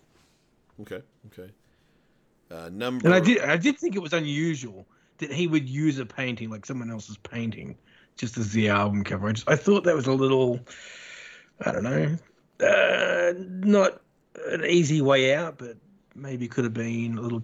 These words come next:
Speaker 2: more creative. But then I guess, you know, with the subject matter and all, well, maybe it's not that much of a stretch to, to use it. I don't know.
Speaker 1: It's probably a tie-in that he likes
Speaker 2: Yeah.
Speaker 1: or something. So,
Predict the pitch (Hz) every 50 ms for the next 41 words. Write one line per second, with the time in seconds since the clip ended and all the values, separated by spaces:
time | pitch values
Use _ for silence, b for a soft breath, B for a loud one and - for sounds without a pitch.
0 | - - 127 120 120 120 - 117 123 135 139 139 139 131 139 131 143 151 147 131
1 | 123 143 143 135 - - - - 117 110 110 113 113 123 123 _ _ _ _ -
2 | - _ _ _ _ _ - 139 123 - - 123 113 113 113 - - 113 113 113
3 | 113 113 110 110 113 117 113 104 107 110 104 113 113 104 101 92 95 - - -
4 | - 90 87 - - 98 - - - 90 - - - - - - - - - _
5 | _ _ _ _ _ _ _ _ _ - - - - 101 98 104 98 90 98 110
6 | - - - - - - - - - - _ _ - - 101 - - 104 92 80
7 | 87 82 80 - - - 90 87 87 87 87 87 90 92 92 87 87 90 85 82
8 | 82 85 82 80 80 80 - 110 107 98 101 98 - - 82 80 80 - 80 78
9 | - 73 76